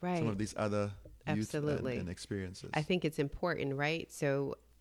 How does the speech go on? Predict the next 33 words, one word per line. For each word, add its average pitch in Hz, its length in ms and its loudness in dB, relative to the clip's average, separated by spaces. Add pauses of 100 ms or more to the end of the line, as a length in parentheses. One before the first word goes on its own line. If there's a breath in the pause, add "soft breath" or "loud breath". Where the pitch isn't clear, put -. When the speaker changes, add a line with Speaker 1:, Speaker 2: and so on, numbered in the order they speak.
(240)
Speaker 2:
seeing 196 600 8
somebody 147 560 2
else's 131 360 -4
testimony 127 800 -4
and, 135 320 0
and 139 180 0
knowing 135 260 2
that 131 160 -2
it's, - 300 -6
it's - 240 -6
so 220 260 6
much 180 280 2
in 165 180 0
there, 143 220 4
you 151 160 2
know, 147 140 4
with 143 180 0
the 156 80 4
learning. 151 520 4 (340 loud breath)
I 147 80 2
love 151 580 4 (120)
what 151 180 4
you 147 120 -4
guys 135 280 0
are 143 80 0
doing, 135 500 2
is - 160 -6
being 143 260 4
able 135 340 0
to 135 360 -2
take - 380 -2
this 143 240 -2
youth 160 480 0